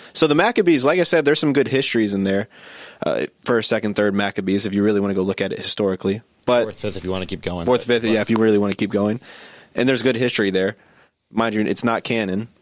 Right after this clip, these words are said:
Speaker 1: but still some good history there, and it's definitely referenced in the scripture, that event. So there was a lot to be said there. Uh, I wanna go to this one scripture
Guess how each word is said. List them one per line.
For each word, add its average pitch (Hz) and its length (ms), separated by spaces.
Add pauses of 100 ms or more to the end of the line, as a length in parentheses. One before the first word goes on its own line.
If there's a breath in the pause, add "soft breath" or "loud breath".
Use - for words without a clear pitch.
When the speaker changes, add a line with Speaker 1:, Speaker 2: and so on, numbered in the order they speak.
Speaker 1:
but 117 380 (160)
still 107 400
some 104 160
good 104 140
history 110 280
there, 95 140
and 98 100
it's - 140
definitely 113 300
referenced 98 440
in 104 120
the 98 80
scripture, 95 340
that 95 360
event. 101 500 (960 loud breath)
So 123 240
there 131 180
was 156 80
a 139 60
lot 131 220
to 110 60
be 107 120
said 104 260
there. 98 240 (560 soft breath)
Uh, - 120 (1000)
I 123 60
wanna 147 180
go 135 140
to 135 100
this 117 260
one 117 300
scripture 104 500